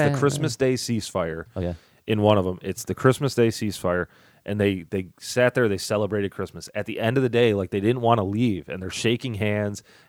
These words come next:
Speaker 1: saying their goodbyes to these people they just spent the entire day celebrating Christmas on a battlefield. And that you can, like, in the Doctor Who, obviously it's acted up,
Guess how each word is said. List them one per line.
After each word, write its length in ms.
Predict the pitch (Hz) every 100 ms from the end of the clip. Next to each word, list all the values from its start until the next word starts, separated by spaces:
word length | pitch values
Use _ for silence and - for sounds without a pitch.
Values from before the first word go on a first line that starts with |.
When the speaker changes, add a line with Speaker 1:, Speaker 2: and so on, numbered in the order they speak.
| -
Speaker 1:
saying 300 | - 110 120
their 140 | 117
goodbyes 520 | 107 101 101 101 95
to 100 | -
these 160 | 95 95
people 200 | 113 104
they 80 | 101
just 140 | 95
spent 220 | - 104 98
the 80 |
entire 340 | 95 87 104 107
day 140 | 98
celebrating 460 | 98 98 98 98 92
Christmas 400 | - 110 104 92
on 180 | - 101
a 60 |
battlefield. 680 | 101 104 101 92 - 82 82 - _ - - _ _ _ _ _ _ _
And 140 | 117 117
that 100 | 110
you 120 | 117
can, 140 | 113 107 _ _ _
like, 280 | 117 117 120
in 80 | 135
the 60 |
Doctor 300 | 135 151 139
Who, 180 | 107 113
obviously 420 | 98 98 101 -
it's 120 | 92 -
acted 340 | 85 90 90
up, 200 | 85 -